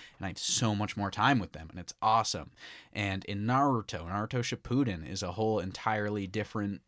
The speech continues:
series, basically, off of the original Naruto. You're only just getting to the start of these characters' stories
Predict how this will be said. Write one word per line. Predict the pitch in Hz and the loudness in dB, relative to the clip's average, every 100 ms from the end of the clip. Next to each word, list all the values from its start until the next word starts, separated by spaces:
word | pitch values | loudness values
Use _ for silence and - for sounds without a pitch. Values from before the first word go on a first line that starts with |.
| _ - | _ 0
series, | - 120 135 107 98 98 92 - - | 2 4 2 0 -2 -6 -10 -14 -12
basically, | 101 98 92 95 101 95 95 - | -6 -4 -4 -6 -6 -4 -4 4
off | 107 104 - | 4 4 2
of | 104 98 | -2 0
the | 101 90 | -2 0
original | 98 98 98 90 | -2 -2 -2 -2
Naruto. | 90 127 143 104 - 87 95 - | 2 4 2 0 -4 -4 -6 -6
You're | 107 - | -6 0
only | 135 127 101 | 2 2 2
just | - 135 113 - - _ | 2 2 2 -2 -8 _
getting | 139 117 98 95 92 | 2 4 0 -6 -8
to | 113 | -8
the | 92 | -6
start | - 120 113 95 | -2 4 4 2
of | 95 | -4
these | 90 92 | -4 -4
characters' | - 107 101 95 - 90 - | -4 -2 -2 -4 -8 -6 -4
stories | - 110 101 98 85 87 | -2 0 0 -2 -4 -6